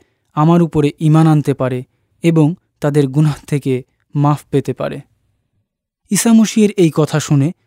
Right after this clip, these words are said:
পৌল ঈসা মসিহের উপরে ঈমান আনল এবং সে পানিতে ডুব দিয়ে অন্যান্য লোকদেরকে দেখিয়ে দিল যে সে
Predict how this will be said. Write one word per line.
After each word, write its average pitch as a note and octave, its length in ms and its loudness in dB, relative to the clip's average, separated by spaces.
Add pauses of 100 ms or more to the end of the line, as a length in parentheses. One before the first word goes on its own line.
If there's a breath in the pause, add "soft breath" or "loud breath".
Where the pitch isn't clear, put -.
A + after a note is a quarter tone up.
(240)
পৌল D3+ 280 2 (180)
ঈসা E3 180 0
মসিহের D#3 340 2
উপরে C#3+ 340 0
ঈমান D3+ 260 2
আনল B2+ 340 -2 (680)
এবং E3 360 2 (320)
সে D3+ 340 0 (200)
পানিতে E3 460 2
ডুব D3+ 280 -2
দিয়ে E3+ 360 0 (420)
অন্যান্য G3 460 2
লোকদেরকে E3 640 0
দেখিয়ে D3 440 0
দিল E3 240 0
যে C#3 240 -2 (320)
সে C#3 400 0